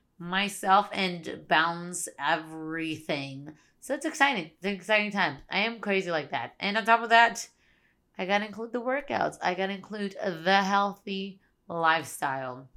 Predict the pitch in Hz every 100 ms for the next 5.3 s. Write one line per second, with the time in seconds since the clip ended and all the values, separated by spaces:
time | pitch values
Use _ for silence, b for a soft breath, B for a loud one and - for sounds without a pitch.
0 | - _ - - - _ _ _ _ -
1 | 190 180 151 175 165 160 160 - 156 156
2 | 160 156 151 151 156 160 143 147 143 156
3 | 147 143 147 143 135 147 147 143 143 143
4 | 147 151 135 151 143 - 147 147 135 143
5 | 143 170